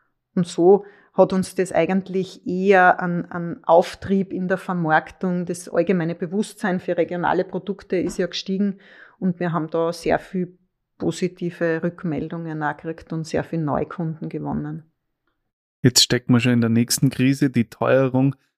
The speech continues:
Speaker 2: Wie sehr trifft die euch? Wie geht's euch damit? Habt ihr schon an den Preisen schrauben müssen?
Speaker 1: Ein Stück weit natürlich schon, ähm, weil, äh,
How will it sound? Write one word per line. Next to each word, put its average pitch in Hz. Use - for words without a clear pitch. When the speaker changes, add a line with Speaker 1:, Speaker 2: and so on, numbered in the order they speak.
Speaker 2:
Wie 131
sehr 135
trifft -
die -
euch? 156
Wie 147
geht's -
euch 135
damit? 135
Habt -
ihr 143
schon 147
an 143
den 139
Preisen 131
schrauben 131
müssen? 170
Speaker 1:
Ein 247
Stück 294
weit 226
natürlich 247
schon, 220
ähm, 233
weil, 214
äh, 208